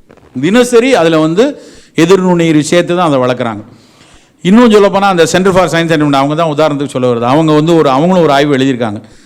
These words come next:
அதாவது, ஒரு வாரத்துக்கு ஒரு நாள் இறைச்சி சாப்பிட்றவங்க இருக்காங்கன்னு வச்சுப்போமே, அவன் என்ன சொல்றான் அப்படின்னா, ஐம்பத்திரெண்டு தடவை ஒரு வருடத்துக்கு இறைச்சி சாப்பிட்டா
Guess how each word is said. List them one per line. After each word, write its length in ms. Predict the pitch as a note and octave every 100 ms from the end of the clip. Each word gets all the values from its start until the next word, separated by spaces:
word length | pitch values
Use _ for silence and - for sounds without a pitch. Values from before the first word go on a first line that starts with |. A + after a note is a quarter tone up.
| _ - _
அதாவது, 360 | C#3+ F3+ G#3 G3
ஒரு 120 | F3
வாரத்துக்கு 540 | F#3 B3+ B3+ B3 G#3
ஒரு 260 | F#3 G#3+ A#3
நாள் 460 | A#3+ B3+ G#3+ - -
இறைச்சி 380 | E3+ G3 - F3+
சாப்பிட்றவங்க 680 | E3+ E3 E3 D#3+ D3+ D3+
இருக்காங்கன்னு 420 | C#3 C3+ D3 D3 C3
வச்சுப்போமே, 500 | - B2+ B2 A#2 - - - -
அவன் 160 | C3+ C3+
என்ன 140 | D3
சொல்றான் 380 | G3+ F#3 F3 D#3
அப்படின்னா, 480 | C#3 B2 A#2+ E3+ F3+ - - _ - - _ - D#3+
ஐம்பத்திரெண்டு 720 | C4 C4+ A#3+ A3+ G#3+ F#3+ E3+
தடவை 380 | E3+ A#3 B3+ A#3
ஒரு 180 | F3+
வருடத்துக்கு 480 | E3+ F3+ G#3 F3 F#3+
இறைச்சி 340 | E3+ F3 F3 D#3+
சாப்பிட்டா 680 | D3 B2+ B2+ B2 D3+ -